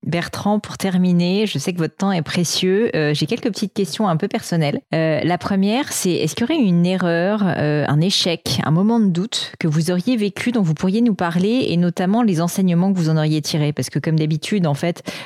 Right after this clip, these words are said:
le doute, l'erreur, l'échec, ben, on le voit négativement, euh, au moment où on le vit. Et puis ensuite, parfois, on se rend compte, euh, qu'il y a quelque chose, euh, de positif, euh, qu'on peut en tirer.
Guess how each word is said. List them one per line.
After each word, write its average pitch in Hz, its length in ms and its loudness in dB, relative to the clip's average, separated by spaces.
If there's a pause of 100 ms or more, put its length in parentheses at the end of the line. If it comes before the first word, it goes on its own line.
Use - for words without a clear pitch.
(100)
le 151 160 0
doute, 180 280 0
l'erreur, 170 340 0
l'échec, 170 560 -2
ben, 135 120 0
on 143 80 2
le 143 60 4
voit 165 140 2
négativement, 165 720 2
euh, 135 180 0 (220)
au 151 60 2
moment 165 400 2
où 151 40 2
on 139 120 2
le 143 60 2
vit. 175 260 0 (320)
Et 147 60 -2
puis 170 120 -2
ensuite, 170 300 -2
parfois, 180 280 -2
on 175 60 2
se - 120 -4
rend 165 100 0
compte, 185 380 -2
euh, 143 100 0
qu'il 139 120 -2
y 151 40 -2
a 147 40 -2
quelque 160 260 -4
chose, 165 380 0
euh, 139 160 2
de 143 120 0
positif, 147 720 -2
euh, 139 160 0
qu'on 147 160 -2
peut 151 80 -2
en 147 80 0
tirer. 143 300 -2